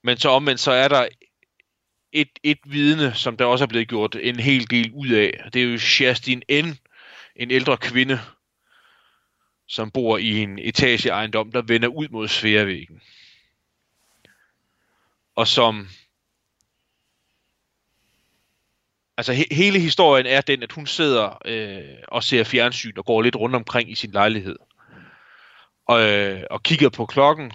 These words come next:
og den er cirka treogtyve tyve, og så går hun o-, over til sit vindue og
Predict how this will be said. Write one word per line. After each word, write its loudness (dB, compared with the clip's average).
og -6
den 0
er -2
cirka 0
treogtyve -2
tyve, -10
og -8
så -10
går 2
hun -6
o-, -4
over 4
til -6
sit -4
vindue -4
og 4